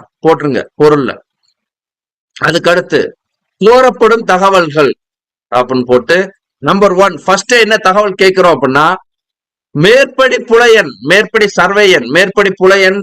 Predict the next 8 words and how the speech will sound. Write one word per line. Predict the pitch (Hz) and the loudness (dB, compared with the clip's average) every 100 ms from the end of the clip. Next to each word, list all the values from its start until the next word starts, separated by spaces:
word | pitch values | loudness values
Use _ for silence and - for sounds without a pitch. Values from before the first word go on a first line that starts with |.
| - _ _ _ _ _ - | -10 _ _ _ _ _ -6
எவ்வளவு | 156 220 233 269 269 254 226 | -2 0 2 0 2 0 0
பரப்பு | 208 220 226 | -2 -2 -2
கொண்டது | 208 196 208 196 185 | 0 0 0 0 0
என்பதை | 185 196 196 165 | 0 -2 -2 0
காட்டும் | 180 190 220 262 214 - _ _ _ _ _ _ _ _ - | 0 2 0 0 -4 -20 _ _ _ _ _ _ _ _ 0
புல | 240 294 262 | 2 4 2
வரைபடம் | 220 220 220 196 170 131 135 | 0 2 0 0 -2 -6 -4
என்று | 175 | -2